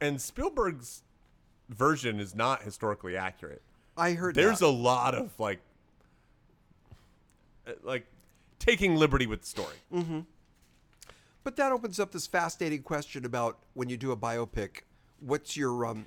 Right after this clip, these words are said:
Speaker 2: responsibility to be as accurate as possible?
Speaker 1: Well,
Speaker 2: That's an interesting question.
Speaker 1: but especially when you've got Daniel Day-Lewis
Speaker 2: Yeah.
Speaker 1: and you're fucking Spielberg.
Speaker 2: Yeah.
Speaker 1: I
Speaker 2: Yeah.
Speaker 1: don't know, man. People are gonna be looking at that as, like, the definitive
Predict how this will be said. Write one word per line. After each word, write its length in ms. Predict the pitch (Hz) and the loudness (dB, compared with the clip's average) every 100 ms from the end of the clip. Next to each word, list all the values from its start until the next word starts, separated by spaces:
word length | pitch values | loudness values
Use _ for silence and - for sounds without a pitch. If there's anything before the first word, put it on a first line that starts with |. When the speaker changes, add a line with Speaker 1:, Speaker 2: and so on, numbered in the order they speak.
| - | -8
Speaker 2:
responsibility 1400 | 147 - - 208 202 170 117 135 143 135 95 78 71 - _ - | -8 -6 -4 -4 -4 -6 -2 0 0 0 -4 -6 -12 -18 _ -12
to 100 | 147 | -6
be 200 | 123 127 | -6 -4
as 200 | 131 120 - | -4 -4 -2
accurate 480 | 131 139 139 127 - | -4 -4 -4 -4 -6
as 80 | |
possible? 600 | - 127 113 - 87 64 - _ 185 | -10 -8 -8 -8 -10 -12 -18 _ 0
Speaker 1:
Well, 340 | 196 190 185 | 4 4 4
Speaker 2:
That's 160 | 185 220 | 0 0
an 80 | |
interesting 320 | 226 220 185 147 | -2 -2 -6 -2
question. 240 | 180 247 | 6 6
Speaker 1:
but 60 | 247 | 6
especially 400 | - 440 - 240 | 2 -2 -2 0
when 120 | 220 | 0
you've 100 | 170 | 2
got 200 | 165 135 | 4 4
Daniel 300 | 131 139 147 | 4 6 6
Day-Lewis 600 | 131 127 113 117 120 113 | 4 2 4 4 4 4
Speaker 2:
Yeah. 80 | 127 | 2
Speaker 1:
and 120 | 131 | 4
you're 260 | 147 170 160 - | 6 6 4 0
fucking 240 | 170 160 127 | 0 0 -4
Spielberg. 840 | - - 131 131 135 147 135 131 | -6 -4 0 2 2 2 2 -2
Speaker 2:
Yeah. 160 | 113 107 117 - _ _ _ _ _ - | -6 -8 -12 -20 _ _ _ _ _ -6
Speaker 1:
I 40 | |
Speaker 2:
Yeah. 160 | 131 175 | 0 2
Speaker 1:
don't 80 | 147 | 6
know, 140 | 139 | 6
man. 180 | 131 120 | 6 4
People 220 | 196 220 | 4 2
are 40 | 202 | 2
gonna 120 | 160 | 2
be 80 | 135 | 2
looking 280 | 147 156 131 | 0 -2 -2
at 60 | |
that 200 | 113 113 | 0 0
as, 200 | 113 92 | -2 -4
like, 180 | 113 98 | -6 -4
the 100 | 110 | -6
definitive 920 | 120 117 - 143 139 123 113 104 - | -4 -8 0 2 2 0 -4 -8 -18